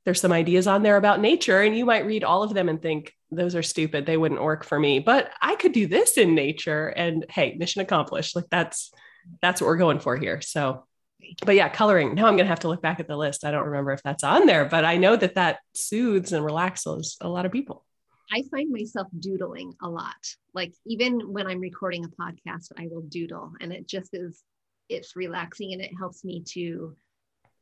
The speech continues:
Speaker 2: keep my train of thought.
Speaker 1: Yeah. Yeah. That's a great one. Yeah.
Speaker 2: Awesome.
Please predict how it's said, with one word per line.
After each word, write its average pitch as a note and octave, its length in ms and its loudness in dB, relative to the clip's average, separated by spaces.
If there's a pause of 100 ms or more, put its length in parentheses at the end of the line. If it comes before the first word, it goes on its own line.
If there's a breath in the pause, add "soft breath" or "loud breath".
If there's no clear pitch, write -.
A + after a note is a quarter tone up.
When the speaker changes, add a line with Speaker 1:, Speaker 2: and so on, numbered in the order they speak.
(140)
Speaker 2:
keep G3+ 180 -14
my F3+ 120 -8
train F3 220 -14
of E3+ 100 -16
thought. - 180 -12 (640)
Speaker 1:
Yeah. G#3 280 2 (320)
Yeah. G#3+ 240 -4
That's F3 220 -8
a F3+ 40 -2
great G3 240 -4
one. F3 140 -4 (720 soft breath)
Yeah. G3+ 200 -12 (220)
Speaker 2:
Awesome. F3 440 -18